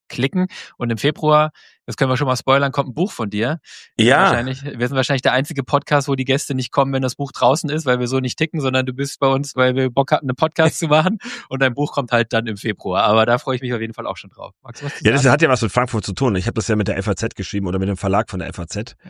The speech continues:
Speaker 1: Ja.
Speaker 2: Ja, also Buch ist nochmal ein eigenes, äh, ganz, ganz spannendes Thema. Es kost-, also kostet viel, viel Zeit, viel Energie, ist, ist wie so ein Baby,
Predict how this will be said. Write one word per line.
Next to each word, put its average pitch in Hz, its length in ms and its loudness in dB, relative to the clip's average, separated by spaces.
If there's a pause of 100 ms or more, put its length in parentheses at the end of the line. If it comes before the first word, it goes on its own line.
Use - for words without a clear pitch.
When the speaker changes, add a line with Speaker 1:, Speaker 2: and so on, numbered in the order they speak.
(100)
Speaker 1:
Ja. 131 180 2 (180)
Speaker 2:
Ja, 113 180 6
also 117 160 4
Buch 135 180 0
ist 127 80 -4
nochmal 117 220 2
ein 90 60 2
eigenes, 120 340 0
äh, 85 260 -2
ganz, 113 260 0
ganz 104 200 -4
spannendes 101 320 -2
Thema. 104 340 0 (520)
Es 92 220 -2
kost-, 113 240 0
also 104 140 -2
kostet - 280 -2
viel, 117 200 2
viel 107 180 0
Zeit, 104 200 4
viel 113 160 2
Energie, 98 420 2
ist, 90 280 -4
ist 90 260 -2
wie 117 100 2
so 113 80 2
ein 107 80 2
Baby, 110 420 2